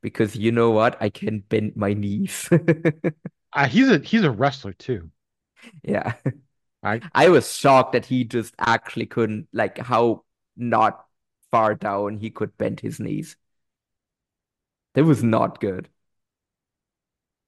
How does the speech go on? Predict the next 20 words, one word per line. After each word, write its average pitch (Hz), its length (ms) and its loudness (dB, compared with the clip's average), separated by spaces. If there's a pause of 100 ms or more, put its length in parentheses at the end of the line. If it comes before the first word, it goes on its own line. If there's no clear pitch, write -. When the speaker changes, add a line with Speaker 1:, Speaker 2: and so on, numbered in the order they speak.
(240)
Speaker 2:
<laughs> 131 1000 0
Speaker 1:
Like, 127 200 4
it 165 180 0
just 165 240 4
felt 127 380 4
like 127 160 2
he 131 160 0
was 120 220 -2
like, 110 300 0 (500)
"I'm 127 240 4
tall 123 440 4
and 107 120 0
I'm 107 160 -2
white. 107 380 -2
That's 110 220 -6
all 110 340 -4
I 107 100 -4
need 104 300 -8
to, 110 80 -8
like," 107 180 -6